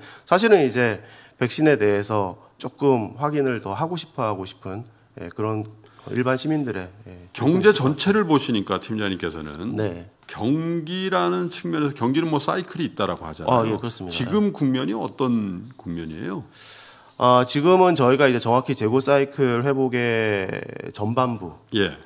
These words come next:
Speaker 1: 예, 요렇게 보고 있어요.
Speaker 2: 예.
Speaker 1: 재고 부담이 되게 낮게 떨어져 있는 상황이거든요.
Speaker 2: 음.
Speaker 1: 예, 그래서 이제, 어, 차트를 보면서 이제 말씀드리면은 더,
Speaker 2: 네.
Speaker 1: 예, 명확하게 보일 텐데요.
Speaker 2: 예.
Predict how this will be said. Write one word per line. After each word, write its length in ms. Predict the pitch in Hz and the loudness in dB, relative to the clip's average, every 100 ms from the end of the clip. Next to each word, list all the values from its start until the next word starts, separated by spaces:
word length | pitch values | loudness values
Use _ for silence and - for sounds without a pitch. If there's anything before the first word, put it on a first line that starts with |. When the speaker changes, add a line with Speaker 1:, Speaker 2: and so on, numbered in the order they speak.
| - | -8
Speaker 1:
예, 160 | 107 95 | -6 -2
요렇게 260 | 117 135 117 | -2 -2 -4
보고 260 | 90 98 | -6 -8
있어요. 300 | 82 - 82 - _ | -8 -8 -12 -16 _
Speaker 2:
예. 20 | 117 | 0
Speaker 1:
재고 240 | 131 156 | 2 2
부담이 320 | 147 135 131 | 4 4 2
되게 380 | 123 98 110 104 | 0 -2 -2 -4
낮게 500 | 90 - 113 104 87 - _ | -6 -6 -4 -4 -6 -18 _
떨어져 380 | - 147 185 165 | -2 2 2 2
있는 200 | 110 95 | 0 -2
상황이거든요. 640 | 95 90 82 76 82 85 98 | -6 -10 -10 -12 -14 -10 -4
Speaker 2:
음. 320 | 101 80 71 - - | -4 -4 -8 -16 -8
Speaker 1:
예, 100 | 101 | -6
그래서 280 | 117 151 160 | 0 2 4
이제, 340 | 135 131 127 - - - - - | 4 4 2 0 -8 -10 -12 -10
어, 280 | - 117 117 | -2 0 0
차트를 560 | 120 180 - 185 175 160 | 0 -4 0 2 4 2
보면서 340 | 123 143 165 | 4 4 4
이제 100 | 143 | 2
말씀드리면은 880 | 113 104 120 117 110 107 104 110 104 | 2 0 0 -2 -2 -2 -2 -2 -2
더, 80 | 104 | -2
Speaker 2:
네. 220 | 98 95 - | 0 -2 -4
Speaker 1:
예, 100 | 101 | -8
명확하게 440 | 98 107 113 117 | -4 -4 -4 -8
보일 320 | 110 104 110 113 | -6 -4 -4 -4
텐데요. 440 | 110 92 98 117 | -8 -6 -4 -2
Speaker 2:
예. 220 | 107 95 | -4 -4